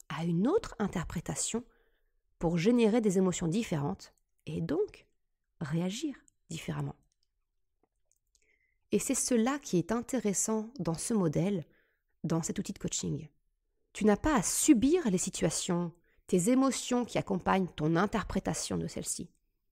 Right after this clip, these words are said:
Tu peux les utiliser pour grandir, apprendre sur toi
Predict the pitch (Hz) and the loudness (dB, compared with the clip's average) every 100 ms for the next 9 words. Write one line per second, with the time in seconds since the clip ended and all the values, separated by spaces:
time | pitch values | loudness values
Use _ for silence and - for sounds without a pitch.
0 | _ _ _ - 180 - 466 311 180 208 | _ _ _ -8 -4 4 4 6 2 -4
1 | - 180 151 180 254 160 156 147 247 247 | -4 -4 -2 -4 -6 -6 -6 -2 0 0
2 | 185 214 - _ _ _ _ _ - 143 | -2 -6 -10 _ _ _ _ _ -10 -8
3 | - 220 233 - 202 - 170 | -4 -4 -6 -8 -10 -8 -12